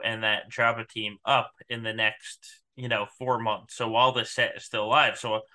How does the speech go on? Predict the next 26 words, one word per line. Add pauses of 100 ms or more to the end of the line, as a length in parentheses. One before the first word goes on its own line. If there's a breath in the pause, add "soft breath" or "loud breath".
(340 soft breath)
I
went
for
a
level
nine
for
Skiff
Lando.
Have
no
clue
if
it's
the
right
level
nine,
but
it's
the
one
I
have. (300)
And, (720)
um,